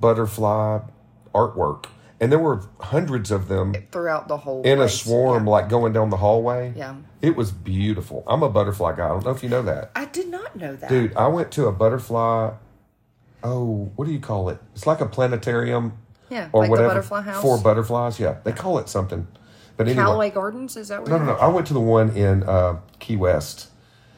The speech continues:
Speaker 2: Oh.
Speaker 1: And, uh, they have this butterfly.
Speaker 2: That freaks me out. Butterflies freak me out.
Speaker 1: No, butterflies.
Speaker 2: Have you seen their faces?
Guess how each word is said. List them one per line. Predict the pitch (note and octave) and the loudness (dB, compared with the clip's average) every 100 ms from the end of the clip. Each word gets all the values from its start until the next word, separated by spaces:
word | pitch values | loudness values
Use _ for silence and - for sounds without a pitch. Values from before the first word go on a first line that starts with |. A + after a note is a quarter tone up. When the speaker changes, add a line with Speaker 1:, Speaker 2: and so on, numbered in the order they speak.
| _ | _
Speaker 2:
Oh. | - | -4
Speaker 1:
And, | F#2+ F#2 F2+ F#2+ | 0 2 2 0
uh, | F#2 F#2 E2 D2 - | 2 2 2 -2 -2
they | A2 | 2
have | A2 G2 | 2 2
this | F#2 | -2
butterfly. | - G2 G2 F#2+ G2 F#2+ F#2+ F#2+ F#2+ | -2 -2 0 0 2 4 2 0 -2
Speaker 2:
That | F3 D#3+ | -2 -2
freaks | E3+ C#3+ - | -2 -6 -6
me | B2+ | -12
out. | B2 B2 | -12 -6
Butterflies | D#3 F#3+ F#3+ C#3+ | -4 -4 -6 -6
freak | - - - | -8 -16 -18
me | A#1+ B1+ | -20 -8
out. | |
Speaker 1:
No, | G2+ | -4
butterflies. | F#2 A2 C#3 E3 D#3 D#3 D#3 | -2 -2 -2 -4 -4 -4 -4
Speaker 2:
Have | - | -4
you | E4+ | -4
seen | - D#3+ G3 | -4 -8 -8
their | F#3 | -12
faces? | - G#2+ B2+ G#3+ G3+ | -10 -12 -12 -14 -18